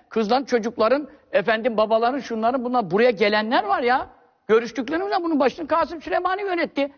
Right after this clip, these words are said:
Ben buna nasıl şehit diyeceğim, rahmet okuyacağım? Bu olayı hazırlayınca, bu olayı hazırlayınca buradakiler de Allah için, Müslümanın ırzını, namusunu korumak için diye zemin buldu. E, ama onu düşünemedi.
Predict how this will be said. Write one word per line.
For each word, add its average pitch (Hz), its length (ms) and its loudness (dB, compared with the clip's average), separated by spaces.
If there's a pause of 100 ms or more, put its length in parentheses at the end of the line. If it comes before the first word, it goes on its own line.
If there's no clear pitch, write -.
(260)
Ben 240 180 2
buna 285 160 0
nasıl 359 180 -2
şehit 392 260 2
diyeceğim, 269 280 0
rahmet 190 300 0
okuyacağım? 165 360 -2 (380)
Bu 330 220 6
olayı 285 260 2
hazırlayınca, 214 1080 2 (420)
bu 381 120 6
olayı 285 300 2
hazırlayınca 254 880 0
buradakiler 208 640 0
de 170 140 2 (300)
Allah 311 380 2
için, 294 540 -4 (280)
Müslümanın 277 600 0
ırzını, 277 680 2
namusunu 262 400 0
korumak 262 380 0
için 185 340 -8
diye 269 380 2 (760)
zemin 247 440 2
buldu. 330 420 2 (960)
E, 190 60 0
ama 247 320 2
onu 269 220 2
düşünemedi. 247 760 2